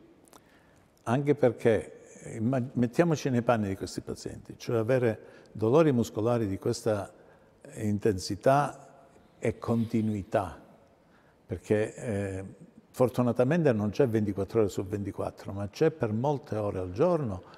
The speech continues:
ci sono dei giorni di pausa, ma difficilmente abbandona, nei, soprattutto, ripeto, nelle donne, fino alle prime gravidanze, soprattutto, quando poi tende a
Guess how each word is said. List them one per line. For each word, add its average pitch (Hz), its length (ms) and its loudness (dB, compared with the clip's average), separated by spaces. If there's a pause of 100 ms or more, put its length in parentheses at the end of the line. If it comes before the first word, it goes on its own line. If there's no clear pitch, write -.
(280)
ci 120 80 -8
sono 127 220 2
dei 107 200 8
giorni 107 400 4
di 98 140 2
pausa, 107 640 2 (460)
ma 117 440 0 (680)
difficilmente 113 680 2
abbandona, 104 800 2
nei, 98 260 -2 (500)
soprattutto, 117 640 -2
ripeto, 110 340 0
nelle 98 240 -2
donne, 113 420 0 (380)
fino 143 320 2
alle 117 300 2
prime 127 320 2
gravidanze, 104 1000 0 (540)
soprattutto, 98 960 -4 (400)
quando 113 320 0
poi 120 240 2
tende 110 560 2
a 101 240 0